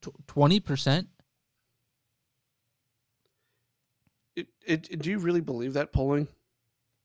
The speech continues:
Speaker 1: No. And furthermore, what people don't realize about that poll is one of them was an actual, like, post-election poll from twenty twenty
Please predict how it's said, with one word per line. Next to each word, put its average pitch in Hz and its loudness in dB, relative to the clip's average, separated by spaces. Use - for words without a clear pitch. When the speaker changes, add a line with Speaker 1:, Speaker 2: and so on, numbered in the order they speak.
Speaker 1:
No. 285 4
And 196 4
furthermore, 226 6
what 180 -2
people 226 0
don't 185 2
realize 139 6
about 131 4
that 123 0
poll 139 6
is 120 2
one 185 2
of 247 2
them 226 2
was 165 4
an 151 4
actual, 147 2
like, 123 2
post-election 151 2
poll 185 -2
from 180 -8
twenty 180 0
twenty 185 -4